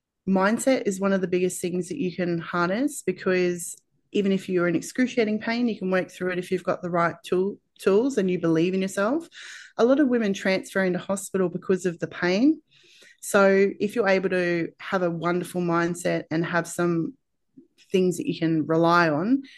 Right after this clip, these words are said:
you'll be able to get through that. But also, it'll stop you from transferring before birth, because if you're spiraling into fears and worrying concerns and allowing your auntie and your mum's judgment or worries or fears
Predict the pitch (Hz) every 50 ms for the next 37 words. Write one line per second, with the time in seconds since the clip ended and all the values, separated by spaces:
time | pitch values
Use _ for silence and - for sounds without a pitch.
0 | - _ _ - 185 175 185 190 185 180 180 170 185 156 - - - - 175 175
1 | 170 170 156 156 - - 175 - - 220 220 226 220 - 175 160 165 165 165 165
2 | - - - - - - _ - 233 226 226 226 - - 240 - 262 226 - -
3 | 208 202 - - 151 147 170 _ _ _ _ _ - - - - 190 190 185 175
4 | 185 170 - - 285 311 247 - 165 156 147 156 147 165 - - - 190 - -
5 | 202 196 196 - - - - - - _ - 233 233 - 269 269 269 - - -
6 | 202 214 226 226 220 214 208 196 185 180 180 175 _ - - - - 180 - -
7 | 214 220 220 220 214 220 214 208 185 185 175 175 175 175 190 202 208 208 208 196
8 | 185 180 180 175 180 190 - - - 196 196 196 196 190 190 180 175 180 185 196
9 | 202 196 190 185 190 175 175 - - 170 180 180 180 190 - - - 185 180 175
10 | 175 170 170 175 180 185 180 175 180 180 - - - - - - - - - -
11 | 185 165 202 190 196 202 185 190 202 202 196 190 185 - 160 165 165 165 165 180
12 | 185 190 196 190 180 170 170 180 175 175 175 170 - - - 262 254 202 170 170
13 | 170 170 170 - -